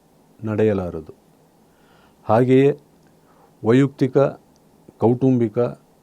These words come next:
ಸಾಂಸಾರಿಕ, ಔದ್ಯೋಗಿಕ ಹಾಗೂ ವ್ಯಾವಹಾರಿಕ ವಿಚಾರಗಳಲ್ಲಿಯೂ ಸಹಿತ ಸಾಕಷ್ಟು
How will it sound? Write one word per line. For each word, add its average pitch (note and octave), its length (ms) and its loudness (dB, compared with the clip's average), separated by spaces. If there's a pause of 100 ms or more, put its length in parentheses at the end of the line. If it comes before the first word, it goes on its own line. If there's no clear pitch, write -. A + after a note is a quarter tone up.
(240)
ಸಾಂಸಾರಿಕ, G#2+ 760 -2 (1040)
ಔದ್ಯೋಗಿಕ A2+ 680 2 (340)
ಹಾಗೂ G#2 480 -2 (440)
ವ್ಯಾವಹಾರಿಕ B2 680 -2
ವಿಚಾರಗಳಲ್ಲಿಯೂ G#2+ 840 -4
ಸಹಿತ G2 340 -10 (1120)
ಸಾಕಷ್ಟು B2+ 720 -4